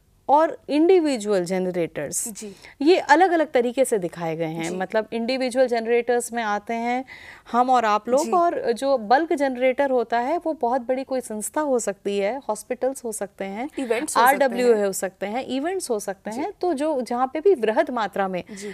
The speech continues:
Speaker 1: अपशिष्ट निकलता है। हम ये बिल्कुल जानना चाहेंगे आपसे कि वेस्ट ऑडिट इंडिविजुअल और बल्क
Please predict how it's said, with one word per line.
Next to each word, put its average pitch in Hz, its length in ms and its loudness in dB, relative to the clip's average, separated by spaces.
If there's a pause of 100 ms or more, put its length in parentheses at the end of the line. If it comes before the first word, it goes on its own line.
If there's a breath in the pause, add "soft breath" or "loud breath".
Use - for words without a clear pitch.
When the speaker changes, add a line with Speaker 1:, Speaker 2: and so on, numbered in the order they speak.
(120 loud breath)
Speaker 1:
अपशिष्ट 226 400 -2
निकलता 170 380 -8
है। 175 180 -16 (840 loud breath)
हम 339 140 0
ये 415 80 2
बिल्कुल 359 320 4
जानना 277 340 0
चाहेंगे 226 420 -2
आपसे 262 480 -4 (140)
कि 349 80 4
वेस्ट 262 520 -2
ऑडिट 208 460 -2 (1080 soft breath)
इंडिविजुअल 330 720 2 (100)
और 262 140 2
बल्क 214 500 -2